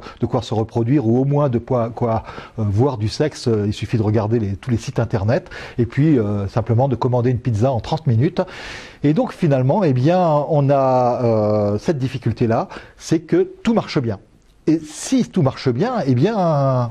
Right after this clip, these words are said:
on pourrait s'arrêter là. On pourrait dire, ben voilà, j'ai suffisamment mangé, j'ai suffisamment, euh, eu de sexe, j'ai suffisamment de statut social, je me suis suffisamment économisé, et cetera. Mais il n'y a pas de bouton stop.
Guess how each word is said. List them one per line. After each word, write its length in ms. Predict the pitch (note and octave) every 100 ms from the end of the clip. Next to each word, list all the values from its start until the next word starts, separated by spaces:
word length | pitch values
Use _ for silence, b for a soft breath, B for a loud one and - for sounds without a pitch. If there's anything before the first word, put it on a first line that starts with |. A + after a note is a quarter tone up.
| A#2
on 60 |
pourrait 240 | A2 C#3+ F#3+
s'arrêter 320 | - - A#3
là. 120 | G#3+
On 60 | F#3
pourrait 220 | B2+ A2
dire, 100 | D#3+
ben 80 | A2+
voilà, 220 | G#2+ C#3+
j'ai 100 | A#2
suffisamment 480 | - - B2 A2 A2
mangé, 480 | A2+ F#2 C3 F3
j'ai 140 | C3+ A#2
suffisamment, 640 | - A2+ A#2 A#2+ A#2+ C3 B B B B
euh, 420 | A#2 A2+ A2 A2
eu 220 | D#3 D#3 C#3+
de 160 | A#2+
sexe, 380 | - D#3 F3+ -
j'ai 80 | B2
suffisamment 440 | - D3 D3+ C#3+
de 80 | B2+
statut 360 | A2 - C#3+ D#3
social, 480 | D3 - D3 F3 E3+
je 100 | B2
me 80 |
suis 160 | A#2 C3
suffisamment 480 | - F3+ D#3+ E3 D3+
économisé, 540 | C#3 B2+ A#2 A#2 C#3+
et 360 | C4 - - -
cetera. 300 | E3 B2+ A#2
Mais 220 | C#3+ G3 G3+
il 160 | C3
n'y 100 | B2+
a 60 | B2
pas 320 | A#2+ C3+ D3
de 180 | C3 A2+
bouton 460 | A#2+ A2 B2+ - B2
stop. 440 | - - - -